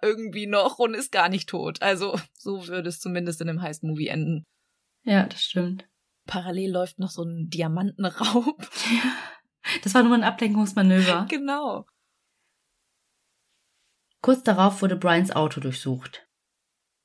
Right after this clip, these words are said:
Speaker 2: Dort fand man dann den langen, dunklen Stock, den er in der Bank ja bei sich trug.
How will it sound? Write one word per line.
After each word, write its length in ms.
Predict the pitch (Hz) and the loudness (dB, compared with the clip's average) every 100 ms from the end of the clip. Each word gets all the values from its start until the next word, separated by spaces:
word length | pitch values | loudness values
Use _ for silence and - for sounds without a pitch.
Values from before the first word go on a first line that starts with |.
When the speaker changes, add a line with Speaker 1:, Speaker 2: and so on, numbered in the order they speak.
| _ _ - | _ _ 0
Speaker 2:
Dort 200 | 196 190 | 2 2
fand 140 | 208 | 2
man 120 | 202 | 4
dann 260 | 185 180 175 | 4 4 4
den 160 | 160 | 2
langen, 320 | 156 156 185 160 | 2 4 6 4
dunklen 640 | 165 165 165 156 156 - _ | 0 -2 -2 -2 -4 -10 _
Stock, 480 | - 196 277 - - _ _ _ _ _ _ - | -6 -2 -2 -6 -20 _ _ _ _ _ _ 0
den 140 | 190 | 6
er 320 | 190 180 - | 8 6 2
in 60 | - | -2
der 100 | 170 | 0
Bank 240 | 165 180 | 2 2
ja 80 | 190 | 2
bei 160 | 185 151 | 2 2
sich 160 | 139 | -2
trug. 440 | - - 131 131 | -8 -8 -8 -8